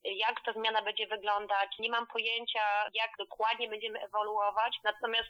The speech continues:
jestem przekonana, że jeżeli będziemy się jakby, wiesz, piętami zapierać przed tą zmianą, która jest nieunikniona, na pewno nie wyjdzie nam to na dobre, dlatego że przy każdym oporze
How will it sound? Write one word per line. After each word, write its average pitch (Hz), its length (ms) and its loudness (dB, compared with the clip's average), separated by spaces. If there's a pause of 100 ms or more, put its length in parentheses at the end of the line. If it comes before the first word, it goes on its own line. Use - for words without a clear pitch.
jestem 254 280 0
przekonana, 233 600 2
że 220 180 0
jeżeli 233 420 0 (160)
będziemy 214 500 0
się 285 140 0 (200)
jakby, 226 400 -2
wiesz, 185 200 0 (180)
piętami 233 760 0
zapierać 220 720 2
przed 247 280 0
tą 226 160 2
zmianą, 214 360 2
która 226 240 2
jest 220 120 -2
nieunikniona, 226 760 2 (340)
na 214 100 4
pewno 254 320 2
nie 240 140 2
wyjdzie 226 320 -2
nam 214 480 0
to 208 80 2
na 196 120 2
dobre, 233 340 2
dlatego 226 360 2
że 226 80 0
przy - 260 -2
każdym 254 340 0
oporze 226 640 2